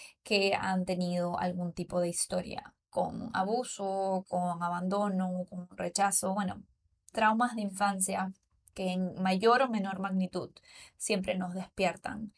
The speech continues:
la herida, la niña herida, ¿verdad? Entonces, si estás viviendo esto de alguna manera, eh, porque conozco personas,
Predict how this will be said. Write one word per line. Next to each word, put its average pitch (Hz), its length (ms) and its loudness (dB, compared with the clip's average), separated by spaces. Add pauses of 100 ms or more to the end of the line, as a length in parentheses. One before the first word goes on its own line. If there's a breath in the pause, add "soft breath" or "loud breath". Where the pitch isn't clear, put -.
(260 loud breath)
la 196 140 2
herida, 190 480 2
la 190 140 -6
niña 175 260 0
herida, 170 360 -8 (140)
¿verdad? 185 380 0 (520 loud breath)
Entonces, 247 540 4
si - 160 4
estás - 300 2
viviendo 359 400 -4
esto 277 480 -2 (120)
de 214 120 -2
alguna 202 300 -2
manera, 208 420 -4 (340)
eh, 180 580 -4 (260)
porque - 240 -16
conozco 190 340 -4
personas, 202 520 -6